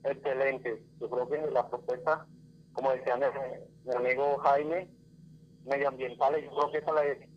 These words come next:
le llega a muchas personas, yo creo que eso es lo que se quiere, y excelente. Falta que así como, como maneja sus redes, y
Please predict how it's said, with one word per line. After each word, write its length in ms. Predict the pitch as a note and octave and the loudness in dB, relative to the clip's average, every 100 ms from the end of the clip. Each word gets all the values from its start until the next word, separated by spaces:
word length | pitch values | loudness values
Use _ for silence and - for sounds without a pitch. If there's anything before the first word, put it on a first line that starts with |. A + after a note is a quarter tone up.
| C3+ | -6
le 160 | C3+ | -4
llega 180 | C#3+ C3+ | -4 -6
a 40 | |
muchas 440 | D#3+ D#3+ F3+ - F#3 | -6 -6 -6 -6 -6
personas, 560 | - C#3+ D#3 D#3 F3 E3+ | -6 -6 -4 -2 -2 -4
yo 120 | C#3+ | -6
creo 200 | - - | -6 -6
que 140 | D3+ | -6
eso 180 | D3+ F3+ | -8 -6
es 40 | E3 | -4
lo 180 | D#3+ | -4
que 320 | D#3 C#3+ B2+ B2 - | -6 -10 -10 -12 -10
se 220 | D3+ C3+ | -10 -10
quiere, 400 | D#3+ E3+ F3 F#3 - - - - - - - | -10 -6 -6 -6 -12 -20 -20 -20 -20 -20 -16
y 320 | C#3 C#3 - - - - - | -14 -12 -14 -20 -20 -20 -10
excelente. 720 | C#3+ - D3+ F3+ A3+ - - - - - - - - - | -8 -6 -2 -2 -4 -8 -12 -16 -20 -20 -20 -20 -20 -12
Falta 320 | - C3 F3 F3 | -2 0 2 0
que 60 | |
así 220 | E3 D#3 | -2 -4
como, 420 | D#3 F3+ F3 D#3 - | -4 -2 0 -2 -4
como 220 | D3 C#3 | -2 4
maneja 420 | C3 B2+ C#3+ D3 | 4 6 2 2
sus 180 | F3+ E3+ | 0 0
redes, 600 | F3+ F3 E3+ G3 A3 - - - | 0 0 0 -2 -4 -8 -20 -20
y 460 | C#3+ C3+ C3+ - | -14 -10 -10 -12